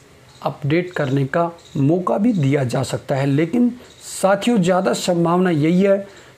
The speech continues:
कि दो सितंबर देर रात तक आपको अंतिम सूची देखने को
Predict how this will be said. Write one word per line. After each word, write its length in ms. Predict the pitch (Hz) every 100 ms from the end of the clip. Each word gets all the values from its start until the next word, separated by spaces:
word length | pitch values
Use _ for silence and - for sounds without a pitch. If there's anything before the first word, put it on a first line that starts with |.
| -
कि 80 | 208
दो 400 | 165 202 226 269 - - - - -
सितंबर 720 | - 190 190 226 226 226 226 - - - -
देर 320 | 127 147 233 208
रात 260 | 170 160 185
तक 240 | 185 - -
आपको 480 | 143 139 - 165 175 - - - - -
अंतिम 480 | 156 151 180 175 185 185 - -
सूची 560 | - - 160 147 - 165
देखने 520 | 123 131 147 147 147
को 240 | 135 170